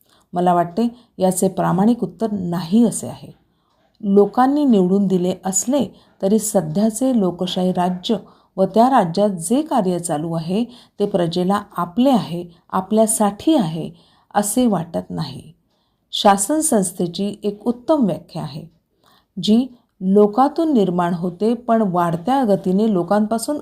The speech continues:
अलग पडते, ती शासन संस्था. सध्याचे लोकशाही राज्य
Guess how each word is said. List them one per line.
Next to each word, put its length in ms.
अलग 160
पडते, 460
ती 120
शासन 400
संस्था. 460
सध्याचे 800
लोकशाही 540
राज्य 400